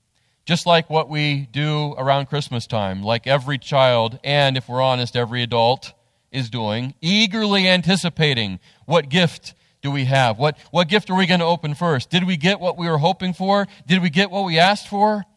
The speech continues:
There's this eager anticipation surrounding Christmas, and that's a good, good image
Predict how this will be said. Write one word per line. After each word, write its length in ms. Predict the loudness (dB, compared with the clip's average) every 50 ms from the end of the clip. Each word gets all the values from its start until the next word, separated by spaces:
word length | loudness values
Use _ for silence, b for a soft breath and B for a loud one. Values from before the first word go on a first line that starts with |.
| _ _ _ _ _ _ _ -4
There's 200 | -2 -2 0 2
this 200 | 0 0 0 -2 -2
eager 420 | 0 2 2 2 2 2 2 2
anticipation 920 | 2 2 4 4 2 2 2 -2 -2 0 0 2 2 0 0 -2 -4 -4
surrounding 460 | -4 -2 0 2 2 4 2 0 -2
Christmas, 460 | -2 -2 -4 -4 -4 -4 -6 -6 -4 -2
and 140 | 0 2
that's 180 | 2 2 2 2
a 60 | -6
good, 520 | -8 -6 -2 0 4 4 6 6 4 2 0 b b b b b -8
good 440 | -2 2 4 4 6 4 4 2 0 b b b
image 760 | b 2 4 4 4 4 2 2 0 -2 -6 -8 -8 -8 -10